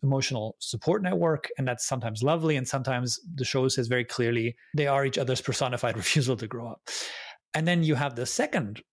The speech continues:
main relationship, that between Karen and Jack, which is basically what you're describing. This is, these two people are fully acknowledging from moment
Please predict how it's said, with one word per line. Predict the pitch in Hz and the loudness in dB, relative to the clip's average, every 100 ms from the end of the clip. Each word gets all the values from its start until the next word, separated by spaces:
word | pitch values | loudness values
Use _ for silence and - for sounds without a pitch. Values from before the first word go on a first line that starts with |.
| - | -2
main | 131 127 | 0 2
relationship, | 123 110 110 - 113 110 - - | 2 0 0 -4 -2 -4 -4 -6
that | 127 135 | -2 -2
between | 139 - 139 123 120 120 - | -2 0 0 0 -2 -4 -8
Karen | - 151 139 123 123 127 | -2 0 0 -2 -6 -6
and | 123 110 110 | -4 -4 0
Jack, | 151 185 123 220 - _ _ _ - - - - - | 2 2 0 -6 -14 _ _ _ -20 -20 -20 -20 -2
which | 170 185 | 2 2
is | - 196 | 2 0
basically | - 190 190 175 | 2 2 4 4
what | 165 | 4
you're | 160 170 | 4 4
describing. | 160 202 175 123 | 2 2 2 2
This | 156 | 0
is, | 220 - 254 | 2 0 0
these | 127 214 - | 4 4 4
two | - | 2
people | 180 185 180 175 - - _ | 4 2 4 2 0 -6 _
are | 139 143 131 131 - _ | 2 4 4 0 -6 _
fully | - - 220 247 262 | -6 2 2 4 4
acknowledging | 160 165 165 143 139 | 4 4 4 2 0
from | 139 135 | 0 2
moment | 143 180 190 175 | 4 6 6 4